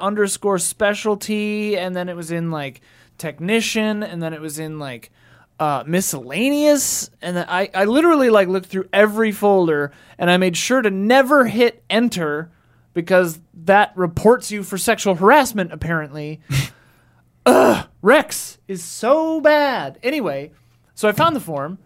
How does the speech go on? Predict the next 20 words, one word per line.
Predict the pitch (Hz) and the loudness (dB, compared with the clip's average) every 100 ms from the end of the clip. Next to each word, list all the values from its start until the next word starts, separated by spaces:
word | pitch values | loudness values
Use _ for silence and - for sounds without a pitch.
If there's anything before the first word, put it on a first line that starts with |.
| _ _ _ | _ _ _
I | 165 | -4
filled | 160 - 302 | -2 2 4
out | 247 202 | 4 4
everything. | 190 190 190 | 2 0 -4
I | 180 | -4
just | 190 190 | -4 -4
need | 196 185 | -4 2
your | 226 269 | 4 4
signature | - 196 170 180 | 0 -6 -2 -2
as | 170 | -2
the | 160 | -4
department | 156 196 214 196 | -8 -4 -4 -4
head | 165 160 151 | -6 -6 -6
to, | - 156 147 147 _ _ - | -8 -6 -6 -10 _ _ -6
uh, | 165 160 143 | -4 -2 -4
let | 175 170 156 160 | -2 -4 -4 0
go | 180 233 226 | 4 6 6
of, | 196 175 156 _ _ _ _ - | 4 2 -6 _ _ _ _ -2
um, | 165 156 151 | 0 -2 -6
your | 175 185 233 226 185 | 0 6 6 6 2